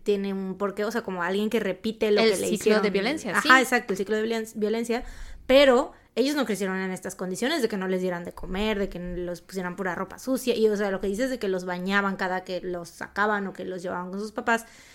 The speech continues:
Speaker 1: eh, con, o sea, con la familia de Luis, eso era obvio que sí sabían que estaba mal eso que estaba haciendo y
Speaker 2: Sí,
Speaker 1: que
Speaker 2: sí, sí.
Speaker 1: obviamente no deberían de estarlo haciendo.
Speaker 2: Hay, hay, voy a repetir lo mismo, hay muchas capas, porque
Speaker 1: <laughs>
Speaker 2: así como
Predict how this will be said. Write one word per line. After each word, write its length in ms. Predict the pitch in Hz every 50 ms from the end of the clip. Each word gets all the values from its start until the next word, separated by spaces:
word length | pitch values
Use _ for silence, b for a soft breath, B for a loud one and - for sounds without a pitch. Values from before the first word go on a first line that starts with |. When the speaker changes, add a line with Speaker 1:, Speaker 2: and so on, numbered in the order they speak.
| B B B B _
Speaker 1:
eh, 100 | - 190
con, 380 | - 214 214 214 202 202 196 190
o 60 | 185
sea, 100 | 202 190
con 100 | 202 196
la 60 | 190
familia 260 | 190 190 190 196 208
de 80 | 214 226
Luis, 280 | 247 247 240 233 - -
eso 180 | - 208 - 226
era 180 | 226 220 214 233
obvio 500 | 254 269 254 233 226 247 226 220 240 233
que 100 | - 208
sí 200 | - - 214 190
sabían 480 | - 226 208 196 214 240 320 320 - -
que 60 | 226
estaba 260 | 190 - 214 202 196
mal 200 | 190 190 190 190
eso 180 | 190 180 190 190
que 60 | -
estaba 240 | - - - 185 -
haciendo 400 | 185 - 208 226 247 233 208 190
y 140 | 185 - 226
Speaker 2:
Sí, 60 | 175
Speaker 1:
que 220 | 160 190 180 175 175
Speaker 2:
sí, 120 | - -
sí. 40 | 185
Speaker 1:
obviamente 760 | 185 190 202 208 202 202 202 196 202 214 214 214 202 175 - -
no 340 | 175 180 185 190 208 233 302
deberían 280 | 320 247 202 185 175 170
de 60 | -
estarlo 260 | - - - - -
haciendo. 240 | - - - - - _ _ B B B B B B B _ _ -
Speaker 2:
Hay, 360 | 285 339 359 392 370 - - _ _ _ _ _ _
hay, 240 | - 285 311 320 294 - _ _ -
voy 300 | 247 233 202 196 202 220
a 60 | 240
repetir 260 | 240 208 196 - -
lo 60 | 185 180
mismo, 240 | 185 - - 277 - -
hay 100 | 220 202
muchas 260 | 196 190 - 254 -
capas, 320 | - 175 - 240 - - B B B B 240 226 -
porque 540 | - 240 233 233 - - 226 220 214 214 - - -
Speaker 1:
<laughs> 80 | -
Speaker 2:
así 240 | 240 247 240 285 262
como 320 | - 294 311 311 277 226